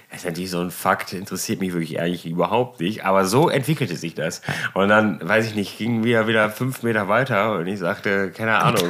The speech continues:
<laughs> Also wirklich irgendwas völlig bescheuert ausgedachtes. Und so kamen wir halt auf die Idee, äh,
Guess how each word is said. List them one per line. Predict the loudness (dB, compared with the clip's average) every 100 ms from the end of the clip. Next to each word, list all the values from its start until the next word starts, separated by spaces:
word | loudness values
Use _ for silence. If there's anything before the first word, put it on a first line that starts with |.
| -4
<laughs> | -10 -14 -14 -6 -2 0 0 -2 -6 -2
Also | 2 2
wirklich | 2 0 0 -6 -6 -2
irgendwas | 4 4 6 4 4
völlig | 0 2 2 2
bescheuert | 0 4 6 6 4
ausgedachtes. | 0 0 0 0 2 0 2
Und | 4 4
so | 4 4
kamen | 4 4 6
wir | 4
halt | 4 2
auf | 0 0
die | 0
Idee, | 2 4 4 2
äh, | 2 2 2 2 0